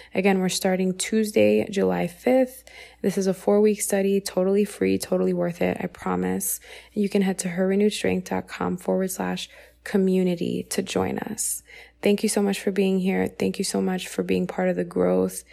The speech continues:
Thank you so much for spreading the word and for just your openness to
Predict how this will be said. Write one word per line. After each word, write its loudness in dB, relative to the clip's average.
Thank 2
you 2
so 0
much 0
for -4
spreading -2
the -4
word 0
and -6
for -2
just -2
your 2
openness 0
to 0